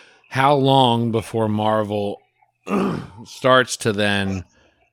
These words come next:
throw Easter eggs and throw back to the pre-Galactus.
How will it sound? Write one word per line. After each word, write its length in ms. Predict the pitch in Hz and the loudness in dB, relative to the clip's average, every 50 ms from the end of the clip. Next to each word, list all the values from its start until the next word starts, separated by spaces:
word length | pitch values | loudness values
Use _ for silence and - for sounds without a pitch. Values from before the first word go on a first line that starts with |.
| _ _ _ _ _ _ _ _ _ _ _ _ _ - 117 - - | _ _ _ _ _ _ _ _ _ _ _ _ _ -20 -14 -4 2
throw 240 | 131 123 120 117 | 4 4 4 4
Easter 480 | 107 127 139 156 139 - - 139 131 123 | 4 2 2 2 2 0 0 2 4 4
eggs 460 | 120 117 113 113 107 101 98 98 - | 4 4 4 2 2 -2 -4 -10 -10
and 260 | - 107 107 104 95 | -8 -6 -6 -6 -4
throw 240 | - 113 110 107 107 | -2 -2 0 0 0
back 640 | 98 92 92 107 107 110 113 120 - - - _ - | -2 -2 0 0 2 2 2 0 -2 -6 -14 _ -8
to 600 | - - 117 107 101 98 95 92 90 90 92 - - | -4 -2 -2 0 0 0 -2 -2 -4 -4 -6 -10 -12
the 600 | - 90 101 101 95 92 92 90 87 85 - - _ _ _ _ _ _ _ _ _ _ _ - - - 101 113 | -8 -4 -2 0 0 0 0 -2 -4 -6 -8 -12 _ _ _ _ _ _ _ _ _ _ _ -20 -16 -12 -8 -6
pre-Galactus. 1120 | 120 131 147 160 143 120 113 104 95 90 82 82 85 - - - 65 - - - - - | -4 -2 -2 -2 -4 -4 -6 -4 -4 -4 -6 -8 -10 -14 -14 -14 -12 -10 -10 -10 -12 -14